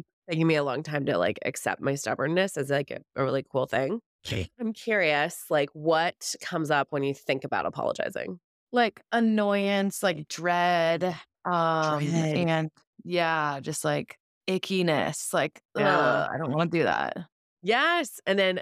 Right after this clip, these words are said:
Speaker 1: like, almost disgust, right? Like, "Bleh."
Speaker 2: Yeah.
Speaker 1: What does it mean about you if you need to apologize or if you're, like, going to apologize?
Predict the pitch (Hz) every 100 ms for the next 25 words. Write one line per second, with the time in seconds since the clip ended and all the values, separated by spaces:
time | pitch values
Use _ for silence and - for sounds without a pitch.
0 | - 175 - 156 170 - 151 - 143 156
1 | - - 139 147 143 135 156 131 202 196
2 | 175 95 151 _ _ - 160 165 165 -
3 | 190 175 156 156 143 139 113 143 143 -
4 | - 151 160 151 147 147 143 139 _ _
5 | - 151 151 147 151 131 127 120 117 110
6 | 117 131 131 120 - - 113 - 85 -
7 | - - - - - -